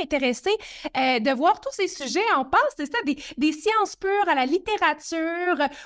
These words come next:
au sujet de santé communautaire. Euh, vraiment, ça va dans toutes les directions. Sarah a pu participer. Sarah a même, euh, gagné,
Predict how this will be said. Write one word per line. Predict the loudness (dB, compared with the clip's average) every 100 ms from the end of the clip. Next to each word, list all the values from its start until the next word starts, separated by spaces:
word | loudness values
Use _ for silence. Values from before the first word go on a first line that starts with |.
| -2
au | -2
sujet | -2 -2 -2
de | -2
santé | -4 -2 -4 -2
communautaire. | -2 -2 -4 0 0 2 2 0
Euh, | 0 2 2 0
vraiment, | -2 2 0
ça | 2 0
va |
dans | 2 0
toutes | 2
les | 0
directions. | 0 0 -2 0 0
Sarah | 0 0 2 2 2 -2 _ _ _ -2
a | -2
pu | 0
participer. | -2 0 0 -2 -8 -4 2 4 4
Sarah | 2 4 4
a | 6
même, | 6 6 6
euh, | 6 4
gagné, | 4 8 10 10 6